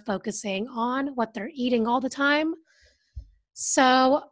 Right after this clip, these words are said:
one thing that I wanted to kind of ask you is,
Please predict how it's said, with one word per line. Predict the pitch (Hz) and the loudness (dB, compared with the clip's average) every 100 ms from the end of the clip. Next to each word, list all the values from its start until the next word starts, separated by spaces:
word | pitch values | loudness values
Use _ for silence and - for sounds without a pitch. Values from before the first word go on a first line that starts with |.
| _ - | _ -8
one | 247 254 311 | -2 2 2
thing | 311 269 262 262 | 4 4 4 2
that | 220 214 214 233 - | 2 4 4 2 -2
I | 220 | -4
wanted | 214 208 208 | 0 0 -2
to | - | -6
kind | 254 220 196 190 | -12 -8 -6 -4
of | 185 180 180 - _ _ _ _ _ 285 | -4 -4 -6 -12 _ _ _ _ _ -2
ask | 311 339 - - | 2 2 0 -4
you | 247 196 190 196 254 - | -2 0 0 -2 -4 -8
is, | 240 220 220 220 208 - | -6 -4 -4 -4 -4 -6